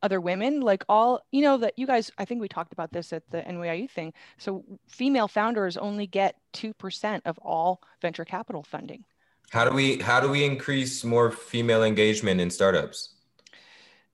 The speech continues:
Speaker 1: Um, you know, people like me need to make it so I can start investing. That's the deal. I mean, that's not, I can't wait to be an investor because <laughs> I, now I know, you know, I think, and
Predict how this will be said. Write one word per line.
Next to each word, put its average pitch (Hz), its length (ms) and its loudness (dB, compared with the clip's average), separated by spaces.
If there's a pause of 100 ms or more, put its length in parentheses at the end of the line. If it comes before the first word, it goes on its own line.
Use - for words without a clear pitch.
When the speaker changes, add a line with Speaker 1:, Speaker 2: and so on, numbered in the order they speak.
(180)
Speaker 1:
Um, 196 600 4 (200)
you 220 140 0
know, 208 380 4 (180)
people 233 300 -2
like 214 200 4
me 196 180 -2
need 185 180 -4
to - 100 -10
make 170 320 -2
it 156 100 -4
so 180 100 -6
I 165 60 0
can 160 140 -10
start 160 180 -4
investing. 147 520 -8 (240)
That's - 220 -12
the - 100 -20
deal. 147 220 -6
I 143 80 -8
mean, 147 200 -10
that's 151 300 -8
not, 156 220 -8
I 165 60 -12
can't - 260 -12
wait 185 180 -8
to 220 120 -12
be 151 120 -12
an 131 80 -12
investor - 500 -14
because 165 480 -8 (420)
<laughs> - 680 -16
I, 180 100 -6
now 196 260 0
I 190 100 0
know, 185 480 0 (120)
you 170 100 -10
know, 170 280 -6 (180)
I 170 80 -6
think, 190 240 -8 (560)
and 170 200 -10